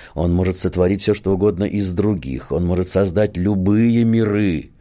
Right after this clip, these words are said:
Э, и вот создать, э, контен-, и притянуть контенты, э, которые могут формировать это целостное видение. Э, и это все закодировано в наших, э, уже самых первых классах, да, самых первых тренингах,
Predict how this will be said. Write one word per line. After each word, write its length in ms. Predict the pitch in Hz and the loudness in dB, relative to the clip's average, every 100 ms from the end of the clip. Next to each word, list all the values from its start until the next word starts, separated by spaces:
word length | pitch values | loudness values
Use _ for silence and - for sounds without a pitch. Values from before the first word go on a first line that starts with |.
| _ _ _ _ - - - | _ _ _ _ -20 -16 -6
Э, 300 | 76 73 76 | -4 -2 -2
и 120 | 92 | 0
вот 180 | 92 98 | 0 -2
создать, 500 | - 95 110 107 - | -4 -2 -2 -2 -6
э, 280 | - 76 82 | -6 -4 -4
контен-, 360 | - 104 127 - | -2 -2 0 0
и 100 | 113 | 0
притянуть 560 | - 104 113 110 101 | 2 2 4 2 0
контенты, 840 | - 98 92 - 180 78 85 73 - - - - - - - - | -2 0 0 0 0 0 -4 -4 -8 -20 -20 -20 -20 -20 -20 -12
э, 280 | - 85 80 | -4 0 0
которые 680 | 80 90 95 87 85 87 87 | 0 0 0 2 2 0 -2
могут 340 | 85 92 87 87 | -2 -2 -2 -4
формировать 880 | - 90 95 95 98 98 90 - - | -2 0 2 2 2 0 -2 -4 -4
это 220 | - 87 | -4 -4
целостное 800 | - 123 98 78 - 80 76 76 | -2 0 0 -2 -6 -6 -4 -2
видение. 640 | 90 90 73 62 50 50 - - - - - | -2 -2 -4 -6 -10 -14 -18 -20 -20 -20 -14
Э, 480 | - 73 73 71 67 | -4 -2 0 -2 -2
и 260 | 65 104 110 | -2 0 0
это 260 | 156 151 147 | -2 -4 -4
все 220 | - 160 | -4 -4
закодировано 760 | 135 131 127 147 131 123 107 | -2 -4 -2 0 0 0 -2
в 60 | 98 | -2
наших, 460 | 110 - 104 - | -2 -2 -6 -4
э, 460 | - 73 73 71 69 | -4 -2 -2 -2 -2
уже 220 | 67 78 | -2 -2
самых 400 | 85 143 127 92 | -4 -2 -2 -2
первых 520 | - 104 98 90 - - | 0 0 0 -6 -10 -6
классах, 540 | - 120 - 92 80 | -4 -2 -4 -4 -4
да, 380 | 73 87 95 - | 0 0 0 -4
самых 400 | - 104 98 90 | -4 -2 -2 -2
первых 340 | - 95 85 - | -2 -2 -2 -4
тренингах, 560 | 101 110 107 92 82 | -4 -2 -2 -2 -4